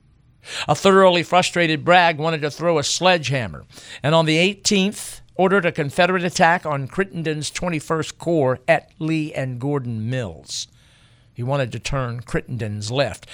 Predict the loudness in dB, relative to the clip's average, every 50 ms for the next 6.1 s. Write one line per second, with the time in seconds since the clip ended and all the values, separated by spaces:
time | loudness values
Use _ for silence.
0 | -14 -14 -10 0 4 6 6 6 6 4 4 2 2 2 0 -2 0 2 2 2
1 | 2 0 0 0 0 0 0 0 -2 -4 -6 -4 -2 -2 -2 -2 -4 -6 -4 0
2 | 2 2 2 2 0 -2 -2 -2 -2 -4 -4 -6 -4 2 4 6 6 8 6 4
3 | 2 0 0 0 0 0 0 -4 -6 -4 -4 -2 -2 -4 -4 -4 -6 -4 -4 -2
4 | 0 0 0 0 0 0 -2 -2 -4 -4 -6 -6 -6 -6 -2 -2 -2 -2 -4 -2
5 | 0 0 0 0 _ _ -12 -12 -8 -6 -6 -4 -4 -4 -4 -4 -4 -6 -6 -6
6 | -10 -12